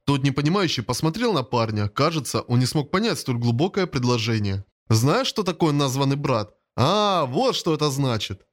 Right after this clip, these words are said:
Нам Гуджин кивнул головой и резко выдохнул. «Ты нам не интересен. Повелитель меча хочет дракона. Уйди с дороги». «Да мне всё равно. Следи за языком», — с ненавистью ответил мужчина.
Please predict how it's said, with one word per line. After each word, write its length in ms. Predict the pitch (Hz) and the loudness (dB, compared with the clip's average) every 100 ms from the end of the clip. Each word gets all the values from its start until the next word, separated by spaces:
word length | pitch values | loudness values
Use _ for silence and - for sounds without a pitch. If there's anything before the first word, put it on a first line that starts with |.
| _ 120 | _ 0
Нам 200 | 131 139 | 2 2
Гуджин 380 | 147 139 214 | 2 0 0
кивнул 300 | - 131 143 | 0 0 0
головой 380 | 143 175 214 143 | 0 0 2 0
и 20 | |
резко 300 | 120 123 - | 0 0 -2
выдохнул. 580 | 165 208 120 113 104 98 _ _ - | -2 0 -2 -2 -4 -4 _ _ 2
«Ты 120 | 220 | 2
нам 180 | 185 175 | 4 4
не 80 | |
интересен. 680 | 160 - 156 135 - 107 107 | 2 2 2 2 0 -2 -2
Повелитель 480 | 127 131 151 156 160 | 0 2 2 2 0
меча 320 | 165 180 165 | 0 0 -2
хочет 300 | - 127 139 | 0 -2 0
дракона. 580 | 143 160 165 131 107 - | -2 0 0 0 0 -2
Уйди 240 | 123 147 190 | 0 2 2
с 100 | 143 | 2
дороги». 540 | 151 143 123 107 98 _ _ - | 0 2 0 -4 -8 _ _ -6
«Да 180 | 123 208 | 0 2
мне 160 | 175 147 | 2 0
всё 260 | - 131 | 0 0
равно. 380 | 113 107 101 95 _ _ | 0 -2 -4 -6 _ _
Следи 400 | - 117 127 135 | -6 0 2 2
за 140 | 135 147 | 0 0
языком», — 680 | 135 156 160 139 107 92 _ _ - | -2 -2 0 0 -2 -6 _ _ -10
с 120 | - | 0
ненавистью 500 | 131 180 160 147 123 | 2 2 0 0 -2
ответил 280 | 113 120 127 | -2 -2 0
мужчина. 560 | 139 139 196 151 101 | 0 0 -2 -2 -2